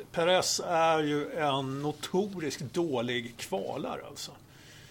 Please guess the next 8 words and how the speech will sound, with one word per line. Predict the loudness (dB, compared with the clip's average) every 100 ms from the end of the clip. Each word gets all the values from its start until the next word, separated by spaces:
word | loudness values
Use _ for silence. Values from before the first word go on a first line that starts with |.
| -20 -20 -20 -20 -18
Eh, | -12 -10 -10
kollar | -2 0 2
man | 2 0
hans | 0 -2 -4
kvalstatistik, | -2 -2 0 -2 -4 -4 -4 -4 -6 -10 -8
eh, | -4 -4 -4 -8 -12 -18 -20 -20 -20 -20 -20 -20 -20 -20 -20 -20 -18 -14 -4
genom | -2 -2
åren | -2 0 0